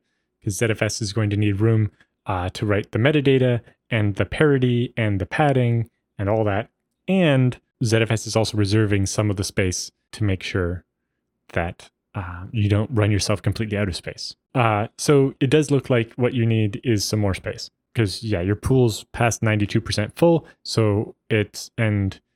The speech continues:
the other thing you can see is when you did your, uh, Z pool list dash V,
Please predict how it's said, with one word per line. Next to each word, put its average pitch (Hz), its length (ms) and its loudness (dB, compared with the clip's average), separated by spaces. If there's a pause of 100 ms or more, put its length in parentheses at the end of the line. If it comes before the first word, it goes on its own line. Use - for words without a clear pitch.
(220)
the 135 80 4
other 139 80 2
thing 147 160 2
you 120 60 -2
can 117 120 -2
see 135 240 0
is 104 220 -2
when 113 160 0
you 107 80 2
did 110 180 0
your, 104 320 0
uh, 101 180 -4
Z 110 160 -2
pool 117 160 0
list 104 220 -2
dash 92 200 -2
V, 147 320 -2